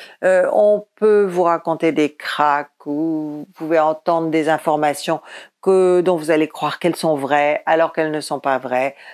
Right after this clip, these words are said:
Hein, vraiment, euh, faites attention à toutes les théories du complot que vous pourrez entendre.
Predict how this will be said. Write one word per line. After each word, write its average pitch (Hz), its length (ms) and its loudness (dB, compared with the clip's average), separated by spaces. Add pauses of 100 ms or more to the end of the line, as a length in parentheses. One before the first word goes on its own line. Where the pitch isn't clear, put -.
(180)
Hein, 160 320 0
vraiment, 170 880 0
euh, 147 300 0
faites 170 280 0
attention 160 760 -2
à 143 240 -2 (200)
toutes 214 240 -6
les 196 160 2
théories 185 580 2
du 165 140 -4
complot 165 520 0
que 175 120 -4
vous 139 160 0
pourrez 165 400 2
entendre. 143 680 -2